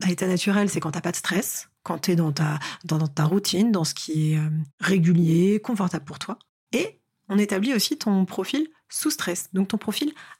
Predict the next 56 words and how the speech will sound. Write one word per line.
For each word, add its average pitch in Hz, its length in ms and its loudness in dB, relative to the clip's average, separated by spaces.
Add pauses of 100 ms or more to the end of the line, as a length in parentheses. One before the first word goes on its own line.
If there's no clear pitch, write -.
(120)
adapté. 214 460 -2 (420)
Ce - 60 -12
qui - 60 -2
est 226 40 2
intéressant, 233 360 0
c'est 247 160 -2
qu'ils 208 180 -6
sont 202 180 -2
pas 359 220 -2
forcément 220 420 0
les 185 120 6
mêmes. 185 320 2 (360)
Et 202 100 0
ça 294 200 0
aussi, 262 260 -2
c'est - 160 -4
hyper 220 200 0
intéressant 185 400 0
de 180 60 2
l'analyser 185 420 2
parce - 120 -6
que - 60 -6
ça 196 100 -2
va 180 40 -4
permettre 226 240 0
de 196 80 4
savoir 208 360 0
justement 214 340 -2 (300)
qu'est-ce 294 240 -2
qui 208 160 0
se 185 100 6
joue 214 240 2
en 208 120 2
toi 240 340 0 (680)
à 226 100 2
l'état 226 180 0
naturel 185 460 0 (260)
ou 269 180 -4 (220)
en 190 140 2
état 208 220 0
de 190 80 2
stress. - 460 -6 (180)
Et 226 140 2
encore 196 220 2
une 170 80 2
fois, 233 260 0
la 190 120 2
question 240 320 -2
centrale, 240 440 0
c'est - 280 -4
est-ce 220 160 0
que 226 80 -2
ce 214 120 -2
comportement 190 500 2
est 170 180 0
aidant 214 260 0